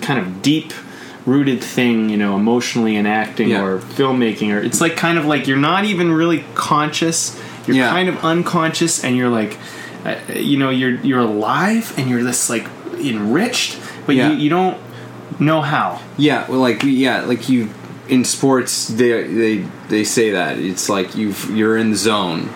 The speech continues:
Speaker 2: right?
Speaker 1: Yeah.
Speaker 2: Is a sports, is a sports reference to when this thing kinda happens. Um, in, in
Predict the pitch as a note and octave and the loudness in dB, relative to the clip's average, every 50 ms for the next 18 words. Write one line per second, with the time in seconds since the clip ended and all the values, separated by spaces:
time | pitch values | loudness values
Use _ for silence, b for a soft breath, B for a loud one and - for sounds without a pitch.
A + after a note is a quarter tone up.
0 | - - - G2+ G#2 C#3+ B2+ A2+ - A#2+ A#2+ A2+ A2+ G#2+ - - - C#3 C3 B2+ | -10 -4 -2 0 2 2 0 0 2 2 2 2 2 0 -2 0 2 2 4 4
1 | B2+ B2 - - - - - A2+ A2 A2 - - - - A#2+ A2+ G#2+ - - A2 | 2 0 -2 -4 -6 -2 -2 0 0 2 0 0 2 2 2 2 2 0 0 0
2 | G#2+ G#2+ - - G#2+ G#2 G#2 - - - A2+ G#2 G2+ G2 F#2 B B B B B | 0 0 0 -2 0 0 0 0 0 2 2 2 2 0 -2 B B B B B
3 | - G#2 G#2 A2+ A2+ G#2+ G#2 G2+ G2+ G2 - - - G#2+ G2+ F2+ - G#2 G2+ F#2+ | -4 -2 0 2 2 2 2 0 0 0 0 0 0 0 0 0 -2 -2 0 0
4 | F#2 E2+ G2 G2+ F#2 F2+ - - G#2 G2+ F#2+ F#2 F#2 - - B B B B B | 0 0 0 0 -2 -2 -2 -2 -2 0 0 -2 -2 -4 -6 B B B B B
5 | B B - - A2 A2+ G#2+ G#2 G2+ G2+ G2 F#2 F2+ - - - - - - - | B B -4 0 0 2 2 2 0 0 0 -2 -2 -6 -10 -14 -16 -16 -16 -16
6 | - - - - - - - - - - - - - - - - - - B2+ A#2+ | -16 -14 -12 -12 -12 -12 -14 -16 -16 -16 -16 -16 -14 -16 -16 -16 -6 -2 0 0
7 | A2 F2+ - - A#2 A2+ G2 | 0 -2 -4 -4 -2 -2 -2